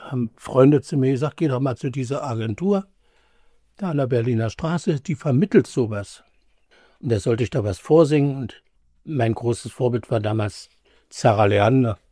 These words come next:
Hildegard Knef war gerade im Aufkommen. Dann habe ich da irgendwas gesungen von Zara Leander. Dann hat sie gesagt zu mir, "Wenn Sie das noch als Frau machen, dann kann ich Sie vermitteln."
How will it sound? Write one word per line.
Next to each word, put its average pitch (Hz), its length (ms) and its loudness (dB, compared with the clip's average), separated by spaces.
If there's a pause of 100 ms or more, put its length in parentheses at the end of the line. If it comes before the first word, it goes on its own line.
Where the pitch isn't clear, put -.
(200)
Hildegard 117 440 0
Knef 123 320 4
war 110 140 -4
gerade 110 320 0
im 110 240 -2 (320)
Aufkommen. 135 640 -2 (1040)
Dann 110 80 -4
habe 95 80 -2
ich 95 60 -6
da 110 140 -4
irgendwas 110 440 -4
gesungen 117 340 -2
von 123 160 -4
Zara 104 300 -4
Leander. 117 460 0 (720)
Dann 110 120 -2
hat 107 60 -8
sie 139 120 -2
gesagt 117 340 0
zu - 160 -6
mir, 117 220 -2
"Wenn 107 120 -2
Sie 131 120 -6
das 120 180 -6
noch 135 160 -6
als 113 160 -6
Frau 208 260 -2
machen, 185 280 2
dann 156 160 -2
kann 214 160 0
ich 190 100 -2
Sie 151 140 -8
vermitteln." 120 520 -6